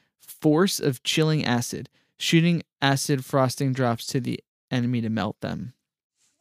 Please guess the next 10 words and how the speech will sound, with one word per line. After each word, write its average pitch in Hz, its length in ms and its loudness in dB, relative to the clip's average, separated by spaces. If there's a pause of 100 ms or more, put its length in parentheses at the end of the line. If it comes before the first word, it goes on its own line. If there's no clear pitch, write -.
Ice 131 240 -2
key 110 260 -4
opens 127 320 -2
any 123 200 0
door 117 200 0
with 117 140 -10
the 120 60 -10
key. 110 380 -8 (720)
<laughs> 131 60 0 (920)
Wow. 110 640 -4